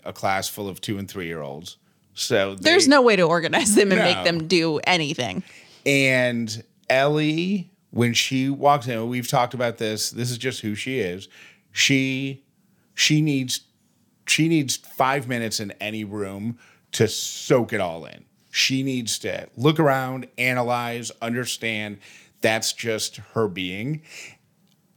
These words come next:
Speaker 1: So marching into a room that's filled with parents and decorated to the hilt for Christmas, um,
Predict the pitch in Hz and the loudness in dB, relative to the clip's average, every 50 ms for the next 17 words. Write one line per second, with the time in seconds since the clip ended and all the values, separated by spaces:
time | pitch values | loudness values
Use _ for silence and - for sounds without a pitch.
0 | _ _ _ _ _ _ - - - - 147 131 117 117 113 117 127 131 139 170 | _ _ _ _ _ _ -6 -4 0 4 4 4 4 2 -2 0 2 2 2 2
1 | 156 - - 175 156 147 - 123 135 135 110 101 120 113 104 101 98 95 104 117 | 0 -2 -2 -2 -4 -4 -4 -4 -4 -4 -4 -4 -2 -2 -2 -2 -2 -4 -4 -4
2 | 120 110 95 87 80 76 76 95 107 - _ 107 104 110 110 104 - - - - | -4 -4 -6 -8 -10 -10 -12 -14 -16 -14 _ -10 -4 -2 -2 -2 0 -2 -4 -4
3 | - - - 139 131 131 135 139 131 127 113 104 110 110 110 107 104 101 98 98 | -8 0 2 2 2 2 0 -2 -2 -4 -6 -4 -2 -2 -2 -2 -2 -2 -4 -6
4 | 95 92 - _ - - - 120 107 95 85 80 85 107 - - - - - - | -8 -12 -16 _ -6 -2 0 0 0 0 -4 -8 -12 -12 -8 -8 -8 -8 -8 -12
5 | _ _ _ _ _ _ _ _ _ _ _ _ _ _ _ 117 120 117 110 104 | _ _ _ _ _ _ _ _ _ _ _ _ _ _ _ -2 0 0 0 -2
6 | 101 101 98 98 95 95 95 95 90 - - - _ _ _ _ _ _ _ _ | -2 -4 -6 -6 -8 -10 -12 -12 -12 -12 -14 -14 _ _ _ _ _ _ _ _
7 | _ _ - 135 131 135 - 156 139 135 131 123 120 120 120 117 107 104 - _ | _ _ 0 0 0 2 0 0 2 2 2 2 0 -2 -4 -4 -6 -8 -10 _
8 | - - 117 98 101 95 90 - _ - 139 131 123 131 131 - - _ _ _ | -8 -8 -6 -6 -6 -8 -10 -12 _ -2 -2 -2 -2 -2 -6 -10 -12 _ _ _
9 | _ _ _ _ _ _ _ - - 113 101 - - - 120 110 - - - 90 | _ _ _ _ _ _ _ -2 0 0 0 -2 -6 -6 -4 -4 -4 -4 -6 -8
10 | 82 80 95 104 - - - - _ - - - - - - - - _ _ _ | -10 -10 -10 -10 -10 -10 -12 -14 _ -20 -20 -20 -20 -20 -20 -20 -20 _ _ _
11 | _ - 101 107 101 98 98 98 98 98 98 98 | _ 0 0 0 0 -2 -4 -6 -8 -8 -10 -12